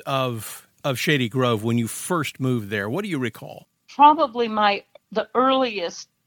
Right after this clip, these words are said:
Speaker 2: kind of visual memory I have is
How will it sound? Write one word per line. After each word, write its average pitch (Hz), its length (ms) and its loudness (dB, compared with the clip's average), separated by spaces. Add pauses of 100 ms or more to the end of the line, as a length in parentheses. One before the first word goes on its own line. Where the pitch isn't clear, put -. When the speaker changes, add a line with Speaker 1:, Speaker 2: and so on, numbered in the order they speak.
(160)
Speaker 2:
kind 214 240 -4
of 175 160 -14 (1120)
visual 208 540 -2
memory 175 480 0
I 180 160 4
have 170 560 2 (100)
is 180 540 -4